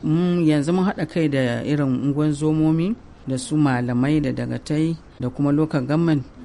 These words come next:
inda za a samu ana faɗakarwa, saboda a local government ma muna da ƙungiyar da take, muke harka da ita a local government, wato laka.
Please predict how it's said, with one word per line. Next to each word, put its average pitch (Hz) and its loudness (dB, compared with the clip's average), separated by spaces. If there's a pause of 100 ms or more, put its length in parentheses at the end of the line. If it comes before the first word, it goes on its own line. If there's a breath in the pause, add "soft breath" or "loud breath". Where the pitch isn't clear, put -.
(140)
inda 143 2
za 143 2
a 131 2
samu 139 -2
ana 135 0
faɗakarwa, 123 -6
saboda 131 -2
a 127 -2
local 160 -2
government 160 0
ma 180 0 (400 loud breath)
muna 147 2
da 123 -2 (260)
ƙungiyar 143 2
da 123 -4
take, 123 -4 (200)
muke 131 -2 (380)
harka 139 0
da 117 -2
ita 127 -4
a 110 -6
local 127 -4
government, 127 -2
wato 117 -4
laka. 131 -4